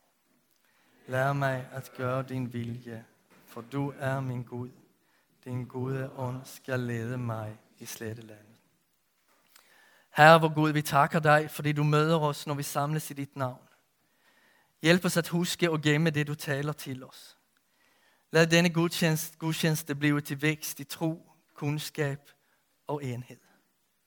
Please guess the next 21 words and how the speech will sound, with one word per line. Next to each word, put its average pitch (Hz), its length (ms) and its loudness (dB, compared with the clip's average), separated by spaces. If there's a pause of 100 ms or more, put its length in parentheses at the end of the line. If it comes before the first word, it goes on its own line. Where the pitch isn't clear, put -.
(1160)
Velsign 180 460 4
alle, 160 280 10
som 175 160 0
fejrer 151 320 4
gudstjeneste 151 600 0
i 139 40 0
dag 143 320 2
over 139 240 -2
hele 156 300 2
vores 151 300 0
jord 151 340 -4 (460)
og 151 120 -4
her 147 260 4 (100)
i 151 60 -8
Danmark. 135 540 -6 (1160)
Vi 147 100 -2
beder 165 300 6
for 170 140 0
biskopper 170 920 0
og 170 120 -2
præster, - 460 -6